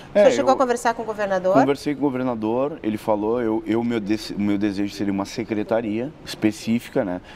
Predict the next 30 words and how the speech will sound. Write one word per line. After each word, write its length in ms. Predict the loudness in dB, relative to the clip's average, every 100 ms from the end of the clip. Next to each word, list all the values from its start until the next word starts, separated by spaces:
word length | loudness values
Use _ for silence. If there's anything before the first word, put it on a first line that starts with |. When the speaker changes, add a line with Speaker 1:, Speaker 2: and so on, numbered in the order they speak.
| -18 -16
Speaker 2:
Porque 160 | -2 0
eu 40 |
não 160 | 2 0
acho 160 | -2 -4
que 80 |
a 60 | -4
pauta 320 | 0 -2 -2
animal 340 | -4 -2 -2 -2
deva 260 | -2 -4
ser 200 | -4 -4
mais 280 | -2 -2 -2
uma 160 | -2 -2
diretoria 720 | -4 -4 -4 -2 0 2 2
ou 220 | 0 -2
um, 320 | -2 0 -2 -2
sei 160 | -2
lá, 180 | 0 -2
um, 380 | -4 -6 -6 -2
uma 200 | 2 2
pessoa 580 | 0 -6 -4 -2 0 0
dentro 340 | -2 -6 -6 -4
de 80 |
uma 120 | -2 -2
secretaria 680 | -4 -4 -2 -2 0 -4
que 120 | -2
vai 100 | -4
responder 640 | -4 -6 -4 -2 0 0 -2
pela 340 | -2 -2 -2
causa 300 | -2 -4 -4
animal. 340 | -4 -4 -6